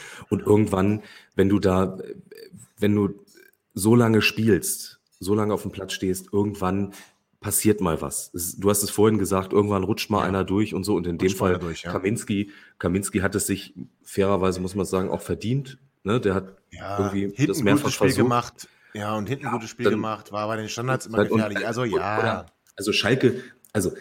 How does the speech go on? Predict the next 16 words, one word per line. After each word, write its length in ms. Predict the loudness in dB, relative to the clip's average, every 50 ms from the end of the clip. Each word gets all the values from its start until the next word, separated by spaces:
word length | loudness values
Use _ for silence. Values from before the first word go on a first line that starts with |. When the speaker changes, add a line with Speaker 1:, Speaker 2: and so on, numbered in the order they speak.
| -16 _ -4
Speaker 1:
wer 180 | 0 2 2 2
vierundzwanzig 560 | 2 2 4 4 4 4 4 2 0 2 2
Mal 120 | 0 0
aufs 180 | 0 0 -2 -2
Tor 200 | 2 2 2 4
schießt, 520 | 2 2 -2 -2 -4 -4 -6 -6 -8 -14 _ _ _ _ _ _ _ _ _ _ _ _ _ _ _ _ _ _ _ _ -4
der 100 | -2 -2
hat's 260 | -2 -2 -2 -2 0
dann 240 | 0 0 0 0 2
irgendwie 380 | 4 6 6 6 4 2 2 2
auch 140 | 2 0
verdient, 440 | -2 -2 -4 -2 -2 -2 -2 -2 0
dass 140 | -2 0 0
er 240 | 0 0 0 -2 -2
eins 300 | -2 -2 -2 -4 -4 -2
macht. 500 | -2 -2 -2 -2 -6 -14 -16 -20 -20